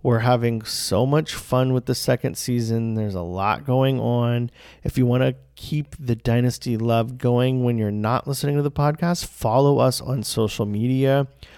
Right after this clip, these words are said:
We're on Twitter, Instagram, Pinterest, all the places, at Nasty Podcast. That's Nasty, N A S T Y, Podcast. You'll find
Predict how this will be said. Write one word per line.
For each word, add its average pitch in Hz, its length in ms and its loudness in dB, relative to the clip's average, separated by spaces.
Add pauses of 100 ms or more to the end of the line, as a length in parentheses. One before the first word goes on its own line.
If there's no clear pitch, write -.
(140)
We're 123 160 0
on 113 220 -2
Twitter, 151 640 2
Instagram, 120 1040 -2 (320)
Pinterest, 135 680 -2
all 123 200 -2
the 120 80 -2
places, 113 720 -4 (560)
at 131 320 -2 (100)
Nasty 117 640 -2
Podcast. - 880 -4
That's 104 420 -4
Nasty, 107 880 -6 (480)
N 139 500 2 (180)
A 120 180 -2
S 117 260 -6
T 107 240 -8
Y, 87 520 -10 (200)
Podcast. - 1200 -8 (200)
You'll 139 220 2
find 113 640 -4